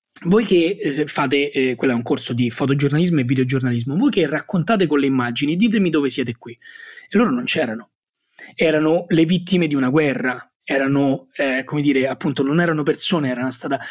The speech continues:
deumanizzata quella, quel pezzettino di terra. Allora, eh, abbiamo incentrato tutti i corsi, quello e poi quello che, quelli che abbiamo fatto negli anni successivi, nel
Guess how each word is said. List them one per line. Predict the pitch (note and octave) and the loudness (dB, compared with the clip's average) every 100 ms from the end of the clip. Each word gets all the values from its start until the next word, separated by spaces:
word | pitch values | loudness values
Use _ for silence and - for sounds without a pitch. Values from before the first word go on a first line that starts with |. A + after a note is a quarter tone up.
| - | -12
deumanizzata | - D#3+ D#3 D3+ D3 C#3+ E3 A#2+ B2 - - - | 0 2 2 2 0 0 0 0 -6 -8 -16 -12
quella, | - C#3 C3 C#3 | -4 0 0 -2
quel | - C3 | -4 -4
pezzettino | G#3+ - B2+ - C#3 | -4 -4 -6 -4 -2
di | B2+ | -2
terra. | B2 A2+ A#2 - - - - | -2 -4 -8 -12 -14 -8 0
Allora, | A#3 A#3 D#3 C#3+ | 2 2 2 0
eh, | E3 D#3 | 0 0
abbiamo | E3+ D#3+ D#3+ D#3 F#3 | 0 0 2 0 2
incentrato | F#3+ F3 F3+ F3 D#3 | 0 2 0 0 -2
tutti | D3 - F3+ | -4 -6 0
i | |
corsi, | D#3+ D3+ - - | 0 0 -4 -4
quello | - G3+ G3 F#3 F#3 | 4 4 4 2 0
e | - | 0
poi | D#3 | 0
quello | D3 D3 C#3 | 2 2 2
che, | E3 | -2
quelli | - D#3 D3 | -2 -2 0
che | |
abbiamo | C#3 C#3 C3 | 0 -2 -2
fatto | D3 C3 | -4 -4
negli | C3+ | -2
anni | C3+ C3 | -2 -4
successivi, | C3+ - F#3+ - C#3+ F3 F3+ - - | -6 -4 -4 -2 0 0 -4 -12 -4
nel | E3+ | 2